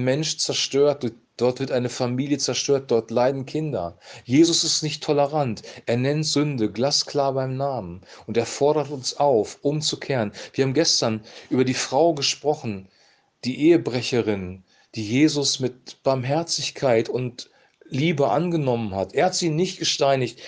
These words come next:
<clears throat> er hat sie nicht verurteilt, aber er hat ihr auf den Weg gegeben, „Sündige hinfort nicht mehr.“ Einem Kranken hat er gesagt,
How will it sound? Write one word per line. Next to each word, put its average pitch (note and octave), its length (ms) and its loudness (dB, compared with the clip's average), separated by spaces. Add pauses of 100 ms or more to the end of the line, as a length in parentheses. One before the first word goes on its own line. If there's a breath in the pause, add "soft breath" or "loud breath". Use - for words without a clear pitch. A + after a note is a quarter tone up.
(120 loud breath)
<clears throat> F#3 580 0
er D3 100 4
hat D#3 80 2
sie D3+ 140 2
nicht E3 200 0
verurteilt, D3+ 640 2
aber C#3+ 160 4
er D#3 40 6
hat D3 80 0
ihr C#3+ 80 4
auf C#3 140 -2
den C#3 180 0
Weg F3+ 200 2
gegeben, G#2+ 500 0 (280 loud breath)
„Sündige D#3 520 2
hinfort D3 440 0
nicht C3+ 180 -6
mehr.“ B2 320 2 (180 loud breath)
Einem C3+ 220 -2
Kranken E3+ 420 -2
hat C3+ 160 -2
er A#2 80 2
gesagt, G#2 640 -2